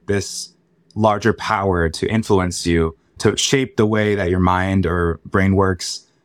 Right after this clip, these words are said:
stuff like that. And examples of these godlike technologies that Gen Z really grew up with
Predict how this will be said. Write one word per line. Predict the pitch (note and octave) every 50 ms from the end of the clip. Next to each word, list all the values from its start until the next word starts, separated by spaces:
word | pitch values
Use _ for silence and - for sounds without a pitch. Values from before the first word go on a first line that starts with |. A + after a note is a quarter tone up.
| _ _
stuff | _ - - A#2 G#2+
like | G#2 G2 F#2 F2+
that. | G2 F#2 F#2 E2
And | F#2+ F#2+ F#2 F2+ D#2 -
examples | A2+ G#2 A2+ A2 G#2 A2 G#2+ G#2+
of | G#2+ F#2+
these | G2 F#2 F2+
godlike | - F#2+ F#2+ G2 F#2+
technologies | G2 F#2+ - G2 F#2 F2+ F2+ F2 F2+ F2+ F2+ F2 -
that | - F2 E2+ D#2+ D2+ -
Gen | G2+ F#2+ F#2+
Z | F2+ G2 F#2+ F#2 F#2 F#2 F2+ - _ _ _
really | - B2 D3 F3 F3
grew | C#3 B2+ A#2+ A2 A2
up | A2+ - D3+
with | D3+ E3+ E3+